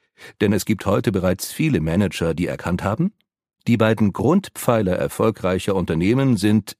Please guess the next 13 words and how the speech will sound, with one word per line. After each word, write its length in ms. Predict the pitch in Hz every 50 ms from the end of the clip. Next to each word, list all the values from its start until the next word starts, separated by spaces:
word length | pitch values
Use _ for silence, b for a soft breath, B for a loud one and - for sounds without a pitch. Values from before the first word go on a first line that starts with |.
| _
Innovationsfähigkeit 1500 | - 120 104 98 87 82 76 - - - 143 147 170 185 160 - - - 156 147 143 - - - 127 127 143 - - - - -
und 240 | 117 120 123 117
unternehmerisches 800 | - - 123 117 - 98 90 95 110 104 98 85 90 - 92 -
Denken. 380 | - 71 60 - _ - - - _ _ _ _ _ _ _ _ _ _ _ _ _ _ _ B B B B B B B B
Wer 260 | B 107 104 107 -
aufhört, 560 | - 117 160 160 - - - 123 117 - - -
nach 160 | 104 92 -
vorne 380 | - - 113 113 147 160 147
zu 160 | - - 104 87
schauen 400 | - - 90 101 113 117 117 -
und 160 | 82 95 -
sich 220 | - 82 - -
weiterzuentwickeln, 920 | 76 90 123 151 - 127 - - - 92 - 90 - 95 - - 135 147